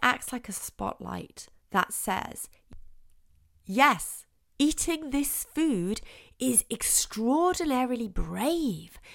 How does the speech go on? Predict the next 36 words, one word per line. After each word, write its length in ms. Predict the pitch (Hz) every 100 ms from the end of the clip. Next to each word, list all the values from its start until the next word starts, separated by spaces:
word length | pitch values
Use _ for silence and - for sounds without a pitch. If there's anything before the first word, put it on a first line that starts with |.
| - - _
It's 240 | 311 - 403
amazing 760 | 403 370 381 508 - 349 247
that 140 | 277 330
you 80 |
were 160 | 349 -
able 280 | 285 254 349
to 160 | - 440
do 140 | - 494 466
that." 380 | 247 - - _ _ _ _ _ - - _ _ _ _ _ _ _ _
Food 340 | - 277 262 247
is 180 | -
food, 420 | - 190 160 156 - _ _ _ _ _ _
and 140 | 208 196
we 140 | 202
don't 340 | - 226 269 254
want 180 | 247
to 80 | 247
bring 260 | 247 208 214
an 80 | 202
association 1040 | - - 220 208 226 196 190 - 208 175
to 140 | - - -
any 300 | 214 247 254
foods 560 | - 196 175 185 - - - - -
as 100 | 196
being 400 | 220 208 202 185 - _ -
amazing 760 | 214 185 190 185 180 254 285
that 160 | 240 -
somebody's 460 | - 202 202 185
courageous 580 | - 190 185 175 220 -
enough 260 | - 233 -
to 100 | -
eat 260 | - 226 -
them 280 | 233 254 359 - - - _
or 140 | 233 233
to 180 | - 240
celebrate 960 | - - 269 311 330 269 240 - -